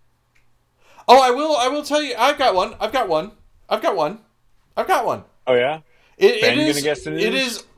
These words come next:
Speaker 1: almost Trump-related, but not exactly.
Speaker 2: Okay.
Speaker 1: Um, there was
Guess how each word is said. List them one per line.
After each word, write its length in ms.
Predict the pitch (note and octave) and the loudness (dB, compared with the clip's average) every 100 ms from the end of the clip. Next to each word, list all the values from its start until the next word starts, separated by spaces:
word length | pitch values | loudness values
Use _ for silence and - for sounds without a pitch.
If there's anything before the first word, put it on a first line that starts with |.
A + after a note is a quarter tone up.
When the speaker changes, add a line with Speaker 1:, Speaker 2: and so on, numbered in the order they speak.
| - | 0
Speaker 1:
almost 720 | G3 A#3 C#4 C#4 C4+ C4 - | 4 4 2 -4 -4 -6 -8
Trump-related, 760 | A#3+ A#3+ B3+ A#3+ A#3 A#3 G#3+ | -4 -4 -6 -4 -4 -4 -8
but 120 | G#3 | -8
not 220 | F#3 F#3+ F#3 | -2 0 -2
exactly. 480 | D3+ C3 A2 - - _ _ _ _ _ _ _ - - - - _ _ | -2 -4 -4 -10 -20 _ _ _ _ _ _ _ -20 -20 -20 -20 _ _
Speaker 2:
Okay. 320 | B2+ B2+ B2 D3 | -4 -2 -2 4
Speaker 1:
Um, 680 | F3 G3 F#3+ G3 F#3+ F#3 _ _ _ _ _ _ _ _ _ _ _ _ _ | 4 4 2 -2 -8 -16 _ _ _ _ _ _ _ _ _ _ _ _ _
there 640 | C#3+ A#2+ G3 A3+ B3 B3 | -16 0 0 2 2 0
was 920 | A#3+ G3+ F3 D#3 D#3+ F#3+ F#3+ - - | -2 0 2 2 2 -2 -6 -14 -16